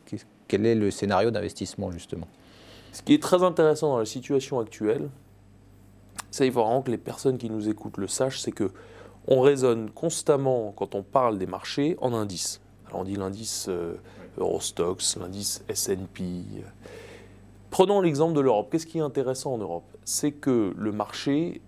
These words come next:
Speaker 2: ne vaut rien au niveau indiciel global. Les actions européennes, personne n'en veut. Ça a fait zéro. Il faudra enlever l'inflation, ce serait plutôt moins vingt, euh, euh, depuis dix ans. Euh, et, euh,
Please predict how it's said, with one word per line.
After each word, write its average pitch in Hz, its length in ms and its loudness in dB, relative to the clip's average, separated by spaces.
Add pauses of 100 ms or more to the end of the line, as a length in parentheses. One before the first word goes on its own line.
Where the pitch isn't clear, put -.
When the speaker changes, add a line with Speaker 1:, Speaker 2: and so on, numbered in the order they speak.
(120)
Speaker 2:
ne 110 160 -2
vaut 104 300 4
rien 101 440 -2
au 95 100 -6
niveau 104 280 -2
indiciel 110 500 2
global. 101 500 0
Les 98 160 -2
actions 95 300 -2
européennes, 98 460 0 (120)
personne 117 440 0
n'en 92 120 -6
veut. 92 300 -6
Ça 90 240 -2
a 98 40 -6
fait 104 200 -2
zéro. 113 640 2 (760)
Il - 60 -20
faudra 90 160 -2
enlever 98 220 0
l'inflation, 110 500 0
ce 98 100 -8
serait 92 180 -8
plutôt 117 280 2
moins 110 320 2
vingt, 110 320 0
euh, 85 200 -4 (580)
euh, 87 100 -4
depuis 107 300 -2
dix 95 280 -6
ans. 107 240 -2 (520)
Euh, 90 340 2
et, 117 400 4
euh, 92 320 -2